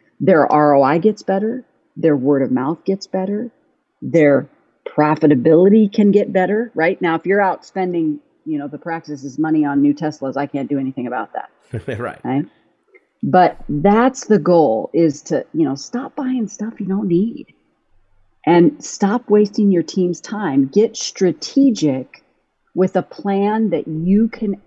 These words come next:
Speaker 1: execute consistently. Be honest with your money and your time, 'cause both of them are gonna make or break your marketing.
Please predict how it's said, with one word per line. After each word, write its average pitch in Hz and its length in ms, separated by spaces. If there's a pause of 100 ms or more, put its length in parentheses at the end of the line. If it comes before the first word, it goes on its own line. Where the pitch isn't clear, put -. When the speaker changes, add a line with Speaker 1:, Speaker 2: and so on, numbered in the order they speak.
(100)
Speaker 1:
execute 151 920 (420)
consistently. 147 840 (720)
Be 180 220 (100)
honest 190 580
with 165 240
your 156 160
money 196 800
and 196 460
your 180 240
time, 165 720
'cause 156 180 (160)
both 226 320
of 165 160
them 135 400 (400)
are 185 120
gonna 170 140
make 160 240
or 156 60
break 139 260
your 131 100
marketing. - 420